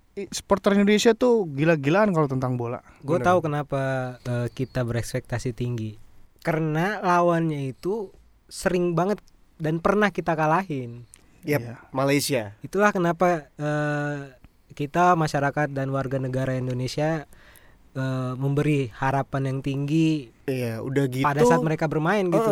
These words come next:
Speaker 3: Heeh, udah gitu kita rivalitas juga kan.
Speaker 2: Bener.
Speaker 3: Dari politik, dari olahraga, terus kesenian juga mungkin kan.
Speaker 1: Hmm.
Speaker 3: Nah, cuman kalau lihat, lihat, eh, pert-, dua pertandingan kemarin nih,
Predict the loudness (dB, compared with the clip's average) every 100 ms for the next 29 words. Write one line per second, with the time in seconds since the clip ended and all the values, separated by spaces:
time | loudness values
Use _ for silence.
0 | 2 2 4 4 4 0 0 -2 -2 -2
1 | 2 4 2 0 0 -2 -2 2 4 2
2 | -2 -4 4 6 6 6 6 6 6 6
3 | 4 4 2 2 0 0 -2 -2 _ _
4 | _ -20 _ -2 2 4 2 2 2 2
5 | 2 2 0 0 0 -2 -2 -2 0 0
6 | 2 0 2 2 4 2 0 -2 -2 -4
7 | -12 -10 -6 0 4 6 6 4 4 2
8 | 0 0 0 4 4 4 -2 -4 -6 _
9 | _ 0 2 2 0 2 4 6 6 4
10 | _ _ 2 4 6 6 4 6 6 4
11 | 2 -2 -8 _ _ _ -12 -6 -6 2
12 | 4 4 4 2 2 2 2 2 2 2
13 | 0